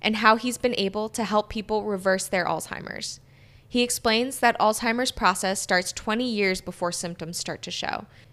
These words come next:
So he guides us on small things we can do daily, starting now, to protect our brain health.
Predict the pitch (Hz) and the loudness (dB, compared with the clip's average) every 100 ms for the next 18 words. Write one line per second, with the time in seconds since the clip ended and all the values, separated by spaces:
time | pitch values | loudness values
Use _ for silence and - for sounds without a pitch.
0 | - - - - 247 254 220 202 214 247 | -20 -20 -4 4 6 6 4 4 6 2
1 | 285 - - 220 214 - 226 233 247 202 | 0 -2 -2 0 0 0 4 4 4 2
2 | 202 202 196 196 196 190 180 160 - - | 2 -2 -4 -2 -2 0 0 0 -2 -6
3 | - - 208 233 226 180 - 220 - - | -4 2 4 4 4 2 2 -10 -12 -8
4 | 208 208 208 196 202 190 165 180 - - | -6 -2 0 2 0 0 -2 -6 -10 -14